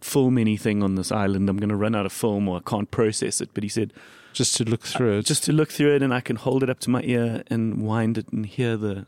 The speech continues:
Speaker 1: the noise." <laughs> And I thought, "Oh, that was lovely." I didn't think much of it until in the movie, the character at one point lies in bed and puts the camera to his ear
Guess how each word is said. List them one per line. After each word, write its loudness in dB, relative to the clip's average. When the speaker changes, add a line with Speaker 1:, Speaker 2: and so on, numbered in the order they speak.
Speaker 1:
the -4
noise." -6
<laughs> -14
And 2
I 6
thought, 2
"Oh, 4
that 4
was 4
lovely." 4
I 2
didn't 2
think 2
much 0
of 2
it 0
until 2
in 4
the 4
movie, 4
the -6
character -2
at 0
one -2
point -6
lies -2
in -2
bed -2
and -8
puts -12
the -4
camera -4
to -6
his -6
ear -2